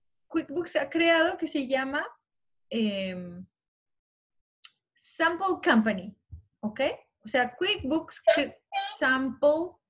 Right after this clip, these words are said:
Speaker 1: Company, como, como compañía, eh, de ejemplo. Así, algo así. Espérate,
Speaker 2: Sample
Speaker 1: estoy entrando,
Speaker 2: Company.
Speaker 1: estoy entrando a que puedas ver Sample Company,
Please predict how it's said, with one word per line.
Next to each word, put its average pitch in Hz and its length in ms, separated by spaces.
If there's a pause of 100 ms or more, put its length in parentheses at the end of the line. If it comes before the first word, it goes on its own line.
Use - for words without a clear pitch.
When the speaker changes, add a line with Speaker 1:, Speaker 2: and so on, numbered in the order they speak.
(100)
Speaker 1:
Company, 202 420
como, 220 480 (300)
como 247 260
compañía, 262 1080
eh, - 300
de 240 680
ejemplo. 190 800 (680)
Así, - 340 (240)
algo 185 160
así. 214 280 (1080)
Espérate, 180 360
Speaker 2:
Sample - 200
Speaker 1:
estoy 247 240
entrando, 226 380
Speaker 2:
Company. - 220
Speaker 1:
estoy 247 260
entrando 247 1120
a 220 200
que 220 240 (360)
puedas 247 420
ver 233 600 (920)
Sample 220 640 (100)
Company, 190 480